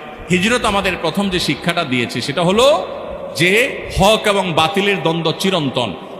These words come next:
যে নবী করিম সাল্লাল্লাহু আলাইহি সাল্লাম আল আমিন ছিলেন, বিশ্বস্ত ছিলেন তাদের কাছে, তিনি তাদের কাছে খারাপ হয়ে গেলেন যখন তাওহীদের দাওয়াত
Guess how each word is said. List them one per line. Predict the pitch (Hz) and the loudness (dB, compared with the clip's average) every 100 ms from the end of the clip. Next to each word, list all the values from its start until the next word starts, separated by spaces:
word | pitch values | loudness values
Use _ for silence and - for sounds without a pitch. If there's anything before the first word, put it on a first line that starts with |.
| - | 0
যে | 208 | 4
নবী | 233 262 | 4 4
করিম | 254 254 | 2 2
সাল্লাল্লাহু | - 240 233 220 | 2 2 2 0
আলাইহি | 240 226 196 | 2 2 2
সাল্লাম | 147 | 2
আল | 196 220 | 4 4
আমিন | 226 233 285 277 | 4 4 4 4
ছিলেন, | 226 220 147 113 | 4 2 0 0
বিশ্বস্ত | 202 208 - 285 - 294 | 0 2 4 4 4 2
ছিলেন | 220 247 240 214 | 2 2 2 2
তাদের | 214 220 | 2 2
কাছে, | 220 202 - 160 - - | 2 0 0 -4 -6 -2
তিনি | 247 285 | 2 2
তাদের | 294 269 233 | 4 4 4
কাছে | 233 220 208 | 2 -2 0
খারাপ | 165 202 220 | 4 4 4
হয়ে | 165 202 | 4 4
গেলেন | 180 180 160 | 4 2 2
যখন | 160 165 160 | 0 0 0
তাওহীদের | 170 165 175 160 | 0 2 0 0
দাওয়াত | 139 - | 0 0